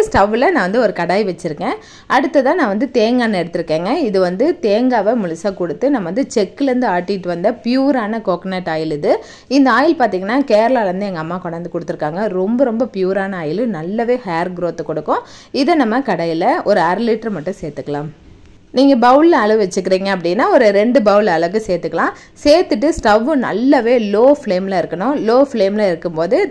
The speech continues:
தேங்காய் எண்ணெய் ஓரளவுக்கு ஹீட் ஆகட்டும். அதுக்கப்புறமா நம்ம இந்த இன்கிரீடியன்ட்ஸ் எல்லாம் சேர்த்துக்கலாம். இப்போ பாருங்க, தேங்காய் எண்ணெய் லைட்டா ஒரு அஞ்சு நிமிஷம் மட்டும் ஹீட் பண்ணியிருக்கேன். இந்த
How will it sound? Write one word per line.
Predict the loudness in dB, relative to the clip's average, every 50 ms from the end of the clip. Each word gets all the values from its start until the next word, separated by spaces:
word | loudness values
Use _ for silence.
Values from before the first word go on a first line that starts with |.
| 0 0
தேங்காய் | 0 2 0 0 -2
எண்ணெய் | -2 -2 0 2 2
ஓரளவுக்கு | 2 2 2 2 -2 -2 -2 -4 -6 -6 -4
ஹீட் | -4 -4 -4 -2 -4 -4
ஆகட்டும். | -4 -4 -4 -4 -4 -4 -6 -10 -20 -14 -4 0 0
அதுக்கப்புறமா | 0 0 0 -2 0 0 0 0 2 0 0
நம்ம | 0 -2 -4
இந்த | -4 -6 -6
இன்கிரீடியன்ட்ஸ் | -4 -4 -4 -4 -4 -4 -6 -6 -6 -6
எல்லாம் | -6 -6 -6 -6 -8
சேர்த்துக்கலாம். | -8 -8 -10 -8 -8 -8 -8 -10 -12 -16 -20 _ _ _ _ -20 -20 -20 -18 _ -2 -2 2
இப்போ | 2 2 4 4
பாருங்க, | 2 2 2 0 0 2 4 4
தேங்காய் | 4 6 4 4 4
எண்ணெய் | 4 2 4 4 4
லைட்டா | 2 2 2 4 4 4
ஒரு | 4 2
அஞ்சு | 2 0 -2 -4 -4
நிமிஷம் | -4 -4 -4 -4 -2
மட்டும் | -2 -2 -2 0 0
ஹீட் | -2 -2 -2 -4
பண்ணியிருக்கேன். | -4 -2 -2 -4 -4 -2 -2 -4 -4 -4 -6 -12 -20 -16 -6 -4 -2 0
இந்த | 2